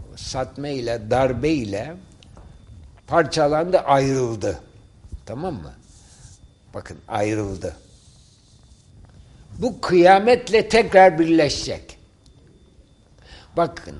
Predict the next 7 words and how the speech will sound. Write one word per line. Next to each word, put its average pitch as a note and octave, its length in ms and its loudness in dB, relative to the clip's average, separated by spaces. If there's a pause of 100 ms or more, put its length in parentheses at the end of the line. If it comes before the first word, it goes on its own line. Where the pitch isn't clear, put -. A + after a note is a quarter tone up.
(120)
Adem D#3+ 440 6
Havva F3 460 6
ayrışması D#3 800 0
var A3+ 180 2
ya, G#2 440 -4
insanın A2+ 600 -8
iki, G#2+ 300 -8